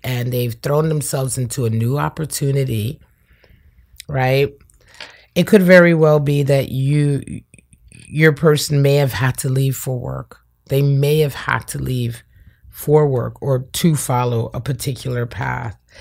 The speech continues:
But that death has come in. There's been some huge change here in them.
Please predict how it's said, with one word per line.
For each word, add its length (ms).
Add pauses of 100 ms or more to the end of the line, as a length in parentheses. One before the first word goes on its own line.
(160)
But 140
that 220
death 220
has 160
come 240
in. 140
There's 180
been 220
some 240
huge 760
change 520
here 420
in 180
them. 480